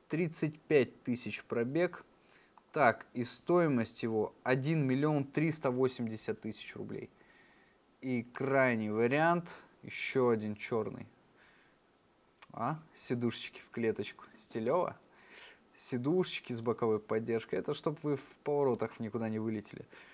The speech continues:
Так, стоимость. Похоже, кстати, на рубашку.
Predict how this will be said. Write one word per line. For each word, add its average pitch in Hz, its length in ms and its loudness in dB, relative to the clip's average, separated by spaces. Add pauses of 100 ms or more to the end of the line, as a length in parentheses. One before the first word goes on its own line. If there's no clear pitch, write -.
(380)
Так, 151 300 8 (760)
стоимость. 147 760 2 (400)
Похоже, 135 360 2
кстати, - 300 -2
на 120 80 -2
рубашку. 135 420 0